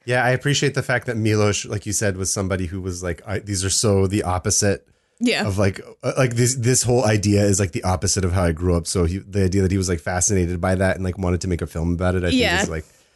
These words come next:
Speaker 1: you get some interesting sort of counterpoints to it. So it's
Speaker 2: Yeah.
Speaker 1: like, y-, it's like, it's almost like he's trying to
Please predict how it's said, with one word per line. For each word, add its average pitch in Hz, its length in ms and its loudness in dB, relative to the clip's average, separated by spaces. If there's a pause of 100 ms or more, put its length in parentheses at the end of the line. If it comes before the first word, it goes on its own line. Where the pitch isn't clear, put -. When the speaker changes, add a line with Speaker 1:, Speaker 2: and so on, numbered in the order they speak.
(240)
Speaker 1:
you 117 160 -2
get 127 200 2
some 110 140 4
interesting 92 720 0
sort 92 220 -4
of 85 100 -4
counterpoints 87 680 0
to 80 120 -2
it. - 160 -6
So 269 120 0
it's 254 80 2
Speaker 2:
Yeah. - 100 0
Speaker 1:
like, 82 100 -2 (800)
y-, 117 240 -6
it's 101 180 -2
like, 104 300 0
it's 101 200 -6
almost 110 280 2
like 98 120 -2
he's 101 200 -6
trying 101 580 0
to 87 680 -4